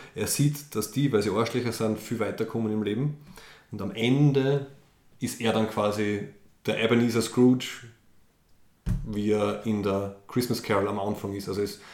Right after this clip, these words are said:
es dreht sich quasi die, die, die Erkenntnis um. Also er wird vom, vom netten Menschen zum Arsch, als Gegensatz zu, wie bei Original Christmas Carol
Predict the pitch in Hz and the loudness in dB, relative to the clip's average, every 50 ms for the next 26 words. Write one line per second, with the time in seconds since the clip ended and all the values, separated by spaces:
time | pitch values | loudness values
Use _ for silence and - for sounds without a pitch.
0 | - - - - - 117 135 147 147 - 147 - - 131 120 117 123 117 120 - | -20 -14 -12 -4 4 8 8 8 8 6 2 2 4 4 4 4 4 2 0 2
1 | 113 110 110 107 104 104 101 98 98 - - - - - - - - - - - | 2 4 4 4 2 2 0 -2 -4 -8 -14 -20 -20 -20 -20 -20 -20 -12 -8 -6
2 | 104 101 98 95 92 92 92 92 90 87 87 85 - - - - - - 107 110 | -4 -2 -2 -2 -2 -2 -2 -4 -4 -6 -8 -10 -12 -14 -16 -12 -8 -6 -6 -4
3 | - - 113 110 110 - 107 - - 110 - 98 - - - 107 104 107 101 110 | 0 2 2 2 2 2 -2 -4 -2 -4 -4 -4 -4 -6 -4 0 2 4 4 4
4 | 120 - - - - 110 104 107 104 104 - - - - - - - 131 123 127 | 4 2 2 2 2 2 2 2 0 -2 -4 -8 -16 -20 -10 -2 4 6 10 10
5 | 151 175 175 - 147 131 127 135 143 - - 135 - - 113 98 101 107 120 - | 10 10 10 8 8 8 8 6 6 4 0 -2 -2 -2 0 2 2 2 2 0
6 | - - - - - - - - - - - - - _ _ - - - - - | -2 -6 -12 -14 -20 -20 -20 -20 -20 -20 -20 -20 -20 _ _ -20 -20 -20 -20 -20
7 | - - 117 110 - - 113 113 110 - 107 - - - - - - - - - | -10 -8 -8 -4 0 2 2 2 4 2 0 0 -2 -6 -10 -8 -4 -2 -2 0
8 | - 110 107 107 107 101 - - - 107 110 104 - 110 104 104 101 95 107 107 | 0 0 0 0 0 -4 -6 -6 -2 -2 0 2 2 2 2 2 0 0 2 2
9 | 98 110 104 110 107 - - 117 110 - 110 - - - 107 101 101 104 101 101 | 4 4 4 4 4 4 2 2 2 2 -2 -2 0 2 2 4 4 4 2 0